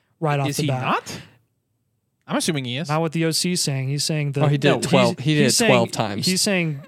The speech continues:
Speaker 1: the
Speaker 3: I
Speaker 1: gap
Speaker 3: did twenty.
Speaker 1: is
Speaker 3: I, I was exaggerating with twenty-five. I knew that, but tw-, twelve times two twenty-five is
Speaker 1: Nice.
Speaker 3: crazy.
Speaker 2: Yeah, yeah, twenty-five was like, I mean, that's, like, close to the record, so, 'cause I think the record's, like, almost thirty. I'm like,
Speaker 3: Yeah.
Speaker 2: "What in the frick?"
Speaker 3: Nah.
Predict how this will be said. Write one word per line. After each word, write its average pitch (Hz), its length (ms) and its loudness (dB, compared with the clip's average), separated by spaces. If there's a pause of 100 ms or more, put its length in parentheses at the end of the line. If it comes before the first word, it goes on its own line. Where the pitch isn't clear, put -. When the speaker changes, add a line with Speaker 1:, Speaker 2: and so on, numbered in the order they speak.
(140)
Speaker 1:
the 156 120 -4
Speaker 3:
I - 20 -4
Speaker 1:
gap 147 340 2
Speaker 3:
did 151 100 -4
twenty. 139 180 6
Speaker 1:
is - 100 -2
Speaker 3:
I, 151 180 2
I 165 80 4
was 156 140 4
exaggerating 127 440 0
with 117 120 -6
twenty-five. 113 480 -4
I 110 80 -4
knew 110 160 -4
that, 104 240 -8
but - 120 -12
tw-, - 220 -6
twelve 143 380 2
times 123 240 -4
two 131 140 -4
twenty-five 95 440 -8
is - 60 -12
Speaker 1:
Nice. - 120 -12
Speaker 3:
crazy. - 420 -6 (220)
Speaker 2:
Yeah, - 100 -6
yeah, 175 200 2
twenty-five 302 400 -4
was 214 100 -4
like, 156 180 -2
I 170 40 4
mean, 190 80 2
that's, 254 140 -4
like, - 100 -4
close 170 180 -6
to 151 60 -10
the 120 100 -14
record, 117 360 -14
so, 143 140 -14
'cause 165 140 -10
I 185 40 -8
think 240 120 -10
the - 80 -10
record's, 190 200 -6
like, 135 120 -10
almost 123 240 -14
thirty. 127 300 -10
I'm 117 80 -16
like, 120 120 -10
Speaker 3:
Yeah. 78 220 -4
Speaker 2:
"What 269 120 -6
in 175 80 -12
the 110 140 -10
frick?" - 500 -14
Speaker 3:
Nah. 80 240 -12